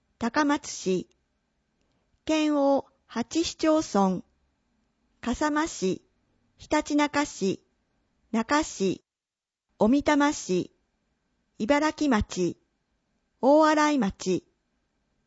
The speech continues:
城里町、東海村。問い合わせ、観光課、電話二三二九一八九。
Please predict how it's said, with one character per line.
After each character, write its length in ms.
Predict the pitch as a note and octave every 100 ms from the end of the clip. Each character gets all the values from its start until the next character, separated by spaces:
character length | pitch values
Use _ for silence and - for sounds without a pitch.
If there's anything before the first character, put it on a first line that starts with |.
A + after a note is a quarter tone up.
| _ _
城 300 | - C4+ D#4
里 280 | D#4+ D#4
町、 500 | C#4 G3+ - G3 D3+ _ _ _ _ _ _ _ _ -
東 180 | C#4 C#4
海 260 | C4 B3+
村。 380 | A#3+ A#3 G#3+ G#3+ _ _ _ _ _ _ _ _ _ _ _ _ _ _ _ _ _
問 200 | D4+ D#4
い 60 | D#4
合 60 |
わ 140 | D4 C#4+
せ、 360 | - C4+ B3+ - _ _ _ _ _ _
観 240 | - C#4+ C#4+
光 260 | C#4 C4+
課、 340 | C4+ B3 A#3+ - _ _ _ _ _ _ _ _ _ -
電 260 | C4 C4+
話 300 | B3 A#3+ A#3 - _ -
二 220 | D#4+ E4+
三 380 | - D#4+ C#4 G#3
二 340 | G#3 G3 - _
九 260 | - D#4+ E4
一 240 | E4 -
八 300 | G3+ F#3 -
九。 420 | - A#3+ A#3+ G3